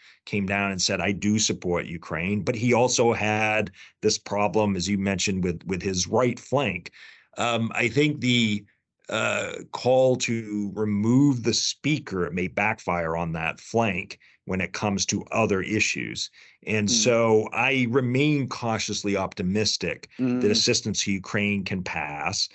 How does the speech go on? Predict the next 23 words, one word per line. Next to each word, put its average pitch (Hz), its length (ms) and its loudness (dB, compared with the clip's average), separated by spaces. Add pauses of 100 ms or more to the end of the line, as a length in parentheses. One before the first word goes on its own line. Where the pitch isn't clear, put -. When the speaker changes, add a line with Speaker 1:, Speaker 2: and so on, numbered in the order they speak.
(360)
Speaker 1:
Um, 104 360 -2
there 110 300 2
have 101 280 2
been 113 360 2
a 104 60 2
number 107 380 4
of 87 100 -4
letters 113 520 4
that 104 100 0
have 98 80 2
been 101 160 2
generated 101 640 2
by 101 200 2
various 98 520 2
groups 127 520 2 (220)
that 98 120 -2
I 98 80 -2
think 110 220 -2
will 107 80 0
be 98 140 0
helpful 110 560 2
in 92 160 -2
underscoring 104 920 2